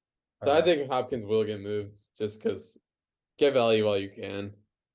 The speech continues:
Speaker 1: And I don't
Speaker 2: Right.
Speaker 1: think it'll be, like, an incredible return. I think it'll be, like, a third round pick, maybe second, best case scenario.
Speaker 2: Mm-hmm.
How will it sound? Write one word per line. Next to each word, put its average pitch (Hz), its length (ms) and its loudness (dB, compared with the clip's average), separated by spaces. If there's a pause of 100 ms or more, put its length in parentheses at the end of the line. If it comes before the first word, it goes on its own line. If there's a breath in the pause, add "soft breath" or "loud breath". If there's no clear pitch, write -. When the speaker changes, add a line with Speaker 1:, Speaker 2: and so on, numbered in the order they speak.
(100)
Speaker 1:
And 127 160 0
I 147 120 2
don't 165 120 6
Speaker 2:
Right. - 40 -2
Speaker 1:
think 123 140 -2
it'll 117 120 0
be, 107 120 -2
like, 107 120 0
an 95 80 -10
incredible 98 440 -6
return. 98 360 -8
I 101 100 -8
think 104 200 -4
it'll 101 140 -6
be, 104 140 -8
like, 101 160 -4
a - 120 -14 (1120)
third 107 220 0
round 104 240 -4
pick, 220 300 -4
maybe 104 220 -4
second, 104 440 -6
best 107 240 -4
case 104 200 -6
scenario. 107 500 -6 (800)
Speaker 2:
Mm-hmm. 101 320 -12